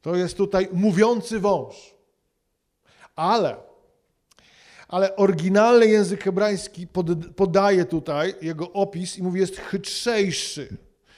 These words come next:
Y, jest to słowo takie, wiecie, jako przymiotnik i czasownik w jednym. Y, i mówi o tym, ci, którzy znają język hebrajski, mówią nam, że można tutaj popisać,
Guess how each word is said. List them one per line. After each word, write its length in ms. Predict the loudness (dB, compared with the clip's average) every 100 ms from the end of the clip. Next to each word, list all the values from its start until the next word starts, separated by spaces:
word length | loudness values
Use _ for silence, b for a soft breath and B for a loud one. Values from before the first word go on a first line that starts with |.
| b b b b -8
Y, 220 | -4 -4 -2
jest 240 | -2 -2
to 100 | -6
słowo 400 | 0 2 4 2
takie, 320 | 0 -2 -2
wiecie, 320 | -2 -4 -4
jako 220 | -4 -4 -8
przymiotnik 920 | -8 -2 0 4 4 2 -2 -8 -8
i 100 | -6
czasownik 640 | -6 -2 -2 0 -2 -4
w 60 | -2
jednym. 600 | -2 -2 -6 -6 -8 -16 _ _ _ b b b b b b -6
Y, 40 | -2 -2 -4 -8
i 280 | -6 -4 -4
mówi 540 | 0 2 2 -2 -4
o 140 | -2 -2
tym, 480 | 0 0 -2 -8 -12 -12
ci, 140 | -12
którzy 500 | -6 -4 0 0 0
znają 420 | -4 -2 0 0 0
język 320 | -2 -6 -8
hebrajski, 500 | -4 -2 -2 -6 -4
mówią 280 | 0 2 2
nam, 200 | -2 -4 B B B -8
że 180 | -4
można 460 | 0 0 2 0 0
tutaj 640 | -6 -8 -6 -2 -2 -2
popisać, 600 | -6 -10 -10 -6 -6 -6